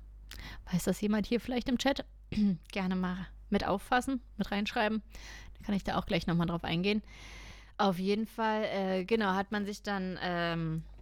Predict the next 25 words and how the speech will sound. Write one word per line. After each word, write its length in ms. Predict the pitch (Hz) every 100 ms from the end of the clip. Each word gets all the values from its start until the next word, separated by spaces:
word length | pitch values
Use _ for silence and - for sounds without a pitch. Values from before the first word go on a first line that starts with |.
| - -
ein, 880 | - 165 160 165 160 160 156 175 170 - - - - - - - - - - - - - - -
eine 160 | 190 185
Location 420 | 190 220 233 240
rausgesucht, 480 | 208 233 285 392 -
wo 60 |
man 120 | 214 196
sich 80 |
treffen 260 | 190 190 233
kann. 140 | 262 359 - - - -
Und 120 | - 254
ich 100 | 226
fand 160 | 302
das 180 | 320 -
ziemlich 300 | - 370 - -
cool, 220 | 190 196 302 - - - -
weil 320 | 196 208 240
er 100 | - 196
hat 120 | 208
einen 60 |
Park 340 | 208 277 359 -
vorgeschlagen. 720 | - 180 170 - 151 156 156 - - - -
Dachte 240 | - - 131
ich 40 |
so, 120 | - -
"Boah, 440 | - 143 135 147